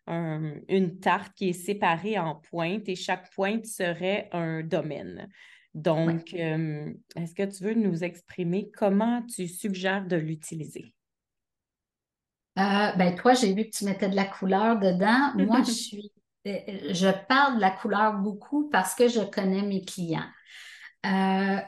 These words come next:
Speaker 2: j'ai utilisé la couleur beaucoup à une certaine période où j'en avais vraiment besoin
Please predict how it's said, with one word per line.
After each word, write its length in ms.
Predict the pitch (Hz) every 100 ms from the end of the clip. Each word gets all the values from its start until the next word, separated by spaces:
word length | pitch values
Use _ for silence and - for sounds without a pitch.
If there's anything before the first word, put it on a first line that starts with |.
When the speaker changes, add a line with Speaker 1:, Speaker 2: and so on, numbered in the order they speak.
| - -
Speaker 2:
j'ai 760 | 202 196 226 285 311 320 311 -
utilisé 840 | 294 285 - 277 233 208 220 240
la 140 | 233 190
couleur 600 | - 196 196 202 208 208
beaucoup 560 | 190 196 240 233 320 277
à 60 |
une 180 | 202 190
certaine 640 | - - 269 277 262 247
période 440 | 240 214 214 226 214
où 80 | 202
j'en 260 | 196 185 190
avais 300 | 180 190 185
vraiment 680 | 180 190 214 214 196 180
besoin 560 | 170 175 170 175 175